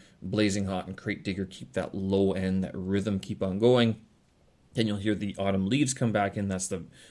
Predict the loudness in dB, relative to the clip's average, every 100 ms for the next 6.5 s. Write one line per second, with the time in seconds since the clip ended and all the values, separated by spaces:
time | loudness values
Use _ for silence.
0 | _ -6 0 2 4 4 2 0 -2 -6
1 | -20 -16 -12 -10 -8 -8 -8 -10 -10 -8
2 | -2 0 2 0 0 0 2 0 0 2
3 | 4 2 2 2 0 -4 _ -20 -20 -20
4 | _ -4 -2 -2 -2 0 0 0 -2 0
5 | -2 -2 -2 -2 -4 -6 -8 -8 -4 0
6 | 2 2 -2 -8 -16